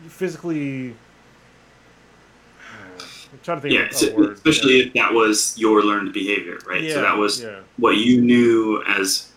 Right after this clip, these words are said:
Speaker 2: how that, how I, that's how I learned it.
Speaker 1: Yeah.
Speaker 2: And it worked. I learned it, so that must be a, like, the method for doing so. 'Cause it's same, right? So raised by Southern family, Southern parents who were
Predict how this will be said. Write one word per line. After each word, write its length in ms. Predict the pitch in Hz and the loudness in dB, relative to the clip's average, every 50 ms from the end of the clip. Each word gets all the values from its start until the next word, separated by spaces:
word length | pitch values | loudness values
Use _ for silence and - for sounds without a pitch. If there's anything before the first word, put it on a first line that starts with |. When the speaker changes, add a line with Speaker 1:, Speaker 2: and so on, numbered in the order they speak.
| _ | _
Speaker 2:
how 360 | - - 120 117 113 110 104 - | -4 0 2 2 2 2 0 0
that, 260 | - 113 110 110 - - | -2 -2 -2 -2 -4 -4
how 180 | - 104 104 | 0 0 2
I, 200 | - - 110 123 - | 2 2 0 0 0
that's 160 | 123 127 - - | -2 -2 -2 0
how 100 | 120 110 | 0 0
I 100 | 135 156 | 2 2
learned 280 | 135 107 95 92 92 | 0 -2 -2 -2 -4
it. 200 | 107 123 - - _ _ _ _ _ _ _ _ - | -4 -6 -6 -10 _ _ _ _ _ _ _ _ -16
Speaker 1:
Yeah. 160 | 135 123 113 104 | -14 -10 -6 -4
Speaker 2:
And 100 | 120 107 | -2 -2
it 120 | 104 104 123 | -2 0 2
worked. 400 | 135 127 110 117 - - - - | 2 2 2 2 0 -4 -8 -8
I 20 | 120 113 | -4 -2
learned 200 | 123 139 131 113 | -2 -2 0 0
it, 180 | 107 107 101 - | -2 -2 -2 -2
so 160 | - 117 107 | -2 -2 -2
that 180 | 107 110 98 101 | -2 -2 -2 -2
must 240 | 107 104 - - - | -4 -4 -6 -8 -10
be 380 | 104 104 101 101 98 98 92 95 _ _ - | -12 -12 -12 -12 -14 -16 -16 -18 _ _ -12
a, 200 | 104 101 92 - | -10 -10 -8 -6
like, 220 | - 92 85 - - _ _ _ _ - | -6 -6 -6 -8 -12 _ _ _ _ -8
the 100 | 104 101 | -4 -2
method 400 | 98 98 98 98 - - - - | -2 -2 -2 -2 -4 -8 -8 -6
for 200 | - 95 92 90 | -4 -4 -2 0
doing 260 | 101 107 107 101 95 | 0 0 0 0 -2
so. 280 | 92 - 92 92 92 - - - - - - - | -4 -4 -4 -4 -6 -8 -14 -18 -18 -12 -4 -2
'Cause 140 | - 127 123 104 - - | 0 0 0 0 -2 -4
it's 140 | 127 123 - | -2 0 0
same, 240 | 117 104 92 90 - - | 0 0 -2 -4 -4 -2
right? 200 | 101 98 92 90 | -2 -2 0 0
So 240 | - 101 95 90 - | 0 0 -2 0 0
raised 280 | 101 107 107 110 104 - | 2 4 4 4 4 2
by 240 | 110 104 101 98 95 | 2 0 2 0 -2
Southern 340 | - - 107 104 101 98 | -2 -2 -2 -2 -4 -4
family, 440 | 95 104 101 98 95 92 95 95 - _ _ _ _ _ _ _ _ _ _ _ | -6 -6 -4 -4 -4 -6 -6 -8 -12 _ _ _ _ _ _ _ _ _ _ _
Southern 260 | - 117 113 113 110 107 | -2 2 2 2 2 2
parents 500 | 110 107 107 104 101 - - - - - _ _ _ _ - | 0 0 0 0 -2 -4 -6 -8 -10 -14 _ _ _ _ -4
who 80 | 113 | 0
were 220 | 107 104 101 98 | 0 0 0 -2